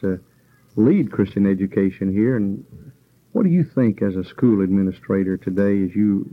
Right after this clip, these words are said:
you're involved in the lives of all these kids every day, and what do you think is really the main thing that we have to offer boys and girls today here at S B E C?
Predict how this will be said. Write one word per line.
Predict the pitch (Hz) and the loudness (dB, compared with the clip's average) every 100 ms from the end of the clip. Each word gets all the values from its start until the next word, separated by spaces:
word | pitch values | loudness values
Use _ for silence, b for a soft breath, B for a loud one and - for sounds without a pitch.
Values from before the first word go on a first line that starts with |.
| - - | -14 -10
you're | - 117 110 | 0 2 4
involved | 98 101 104 98 | 2 0 0 0
in | |
the | 95 | 2
lives | 98 98 95 | 2 0 0
of | 98 | 0
all | 101 101 | 2 2
these | 98 | 0
kids | - 104 107 101 | 0 2 2 2
every | 98 95 98 | 0 2 2
day, | 101 104 110 | 2 2 2
and | 101 92 b b b b b b | 0 -4 b b b b b b
what | - 240 | 0 4
do | |
you | 220 | 4
think | 196 151 107 | 4 2 2
is | 98 | 2
really | 98 110 120 101 | 2 4 4 2
the | 92 95 | 2 2
main | 98 107 113 110 | 2 4 4 2
thing | - 107 98 98 | 2 0 2 0
that | |
we | 98 110 104 | 2 2 2
have | 95 | -2
to | - | -4
offer | 107 104 - 95 | -2 -2 -2 -2
boys | 98 95 95 | 0 0 0
and | 98 | -2
girls | 95 98 95 92 | 0 0 -2 -4
today | 98 95 95 | -2 0 0
here | 98 92 | 0 0
at | |
S | 92 92 | 0 -2
B | 95 | -2
E | 95 92 | -2 -2
C? | - 92 101 | -2 -4 -4